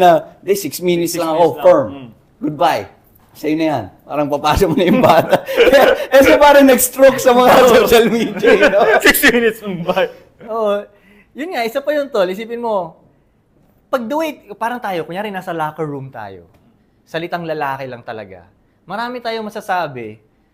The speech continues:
Speaker 3: na pag nilabas natin sa social media, maka-cancel tayo, di ba? So siguro yung isang salita kong yun, yung mga, yung six minutes na yun, isa yung sa mga locker room talk siguro na parang ganun ang dating. Pero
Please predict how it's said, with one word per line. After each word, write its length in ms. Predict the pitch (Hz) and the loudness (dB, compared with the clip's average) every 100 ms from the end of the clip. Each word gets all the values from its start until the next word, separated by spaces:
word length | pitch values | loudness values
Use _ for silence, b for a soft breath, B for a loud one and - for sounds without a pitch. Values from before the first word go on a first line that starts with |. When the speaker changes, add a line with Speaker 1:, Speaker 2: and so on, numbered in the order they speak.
| _ | _
Speaker 3:
na 100 | 156 | -14
pag 140 | 165 | -12
nilabas 400 | 165 170 165 185 | -10 -8 -8 -8
natin 260 | 185 175 170 | -10 -12 -12
sa 220 | 160 156 | -10 -10
social 380 | 147 147 135 143 | -8 -10 -12 -14
media, 260 | 139 127 113 | -14 -16 -14
maka-cancel 600 | 107 113 113 107 98 104 | -12 -12 -12 -16 -18 -20
tayo, 300 | 95 95 95 | -20 -20 -20
di 100 | 90 | -20
ba? 220 | 82 71 _ _ _ _ | -20 _ _ _ _ _
So 80 | |
siguro 340 | 196 226 233 247 | -18 -14 -8 -6
yung 160 | 208 | -6
isang 160 | 220 214 | -8 -14
salita 460 | 202 196 190 185 170 | -10 -10 -8 -6 -6
kong 240 | 170 160 | -8 -12
yun, 160 | 127 139 | -14 -16
yung 140 | 143 | -16
mga, 160 | 147 143 139 | -14 -14 -14
yung 160 | 143 143 139 139 139 _ | -16 -18 -20 -20 _ _
six 180 | 147 143 | -20 -16
minutes 320 | 151 147 139 | -14 -12 -14
na 140 | 143 | -16
yun, 240 | 120 110 113 190 | -16 -16 -20 _
isa 160 | 208 | -18
yung 80 | 214 | -16
sa 80 | 208 | -16
mga 240 | 185 180 | -14 -10
locker 320 | 160 151 151 | -6 -6 -8
room 260 | 147 139 139 | -12 -12 -16
talk 220 | 135 131 | -14 -14
siguro 380 | _ 127 123 123 | _ -20 -18 -18
na 80 | 117 | -14
parang 240 | 123 117 | -10 -10
ganun 240 | 117 120 120 | -10 -12 -12
ang 160 | 117 | -14
dating. 320 | 110 107 104 104 _ _ _ - | -16 -16 -18 -20 _ _ _ -6
Pero 480 | 262 269 254 240 | -6 -4 -8 -10